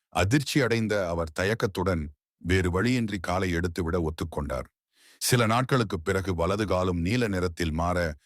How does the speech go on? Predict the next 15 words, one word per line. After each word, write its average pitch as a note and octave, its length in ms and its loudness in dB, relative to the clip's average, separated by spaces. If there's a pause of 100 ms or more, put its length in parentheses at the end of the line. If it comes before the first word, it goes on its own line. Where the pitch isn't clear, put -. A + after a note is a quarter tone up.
(160)
மீண்டும் A#2+ 380 2
அதே G2+ 240 0
மருத்துவமனைக்கு F2 720 -4
சென்றார். D2 520 -6 (500)
வலது C3 360 2
காலிலும் C3 380 0
விஷம் G2+ 320 -2
ஏறிவிட்டது A#2 560 -2
என்று F#2 220 -2
சொல்லி F#2+ 440 0 (280)
அந்த F#2 360 0
காலையும் A2+ 460 2
அகற்ற G#2 380 -2
வேண்டும் F#2+ 300 0
என E2 280 -2